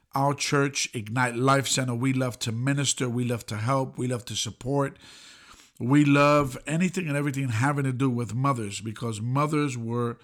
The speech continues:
God's idea on structuring a home. He, he did it through the woman, and it's not my bent. I do wanna say that when a young person is called by God,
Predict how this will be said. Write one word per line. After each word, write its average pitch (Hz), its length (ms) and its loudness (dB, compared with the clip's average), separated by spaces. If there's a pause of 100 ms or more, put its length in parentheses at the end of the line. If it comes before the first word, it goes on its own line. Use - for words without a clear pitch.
(640)
God's 143 540 2
idea 123 640 0 (500)
on 110 540 -2 (220)
structuring 135 800 -4
a 117 80 -4
home. 117 340 -2 (240)
He, 110 240 -8
he 110 160 -4
did 127 220 0
it 151 160 -6
through 160 140 0
the 147 80 2
woman, 147 260 -4 (640)
and 113 320 -2
it's 110 160 -10
not 135 100 -2
my 123 160 0
bent. 113 380 -4 (420)
I 131 40 -12
do 139 200 4
wanna 139 180 2
say 123 320 0
that 120 440 -4 (140)
when 131 180 0
a 127 40 0
young 143 260 2
person 151 360 0
is 123 140 -2
called 156 520 -2
by 139 200 -2
God, 123 460 -6